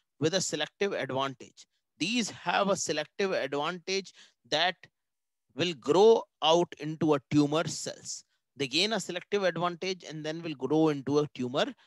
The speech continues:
cells. Now, properties of tumor cells. Tumor cells have several different types of properties. Density dependent inhibition. Normal cells have density dependent inhibition. They will stop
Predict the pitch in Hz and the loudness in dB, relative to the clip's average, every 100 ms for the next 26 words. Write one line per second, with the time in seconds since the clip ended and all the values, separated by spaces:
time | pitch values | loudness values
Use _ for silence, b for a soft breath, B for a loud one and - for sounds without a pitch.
0 | b _ - 117 - - - _ _ _ | b _ -10 -10 -10 -18 -20 _ _ _
1 | 175 196 - 170 151 156 196 190 190 151 | -2 0 2 0 -2 -2 -4 0 0 0
2 | - 147 135 143 127 110 - _ _ _ | -4 -4 -4 -6 -10 -10 -20 _ _ _
3 | _ _ _ _ _ _ _ _ _ _ | _ _ _ _ _ _ _ _ _ _
4 | _ _ _ _ _ _ _ _ 208 240 | _ _ _ _ _ _ _ _ 0 0
5 | 262 - 240 - - - - 151 170 196 | 0 0 -2 -2 -2 -2 0 2 2 0
6 | 156 - 151 135 131 - 127 - 107 107 | 0 -2 -4 -4 -6 -4 -6 -6 -8 -8
7 | 104 90 76 - _ _ _ - 117 160 | -14 -16 -20 -20 _ _ _ -20 -8 -4
8 | 214 - 240 196 185 160 170 170 143 131 | -2 -4 -6 -4 -4 -4 -6 -6 -6 -6
9 | 120 107 104 - _ _ _ - 135 170 | -8 -8 -14 -20 _ _ _ -6 0 2
10 | 220 254 247 214 220 - 175 202 143 143 | 2 0 0 -2 -4 -4 -4 -4 -4 -6
11 | 160 - 110 135 120 143 180 185 139 143 | -6 -8 -8 -6 -6 -6 -8 -6 -6 -4
12 | 180 - - _ b b - 180 233 160 | -4 -6 -10 _ b b 0 2 2 -2
13 | - - 220 - | 2 6 8 6